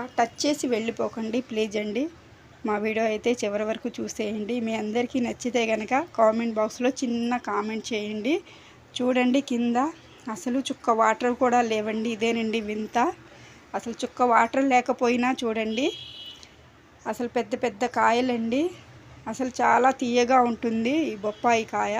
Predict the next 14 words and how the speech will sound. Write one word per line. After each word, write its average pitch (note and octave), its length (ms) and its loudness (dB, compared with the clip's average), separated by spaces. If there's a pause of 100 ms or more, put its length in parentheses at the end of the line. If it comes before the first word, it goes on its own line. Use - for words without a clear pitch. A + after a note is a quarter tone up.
(1400)
మేము A#3 300 -2
కూడా A#3+ 140 4 (120)
తిన్నామండి. A3+ 600 -2 (140)
చూడండి, A3 440 -4 (140)
కింద A#3+ 260 -2 (140)
నుండి B3+ 220 2 (100)
పై G#3+ 120 2 (140)
వరకు A3 300 -2 (520)
అసలు A#3 220 -2
చూడండి C4+ 440 4
ఎంత A#3 140 -6 (100)
పెద్దగా A3+ 360 2 (120)
ఉందో A3+ 220 -2 (120)
చెట్టు. G#3+ 300 -2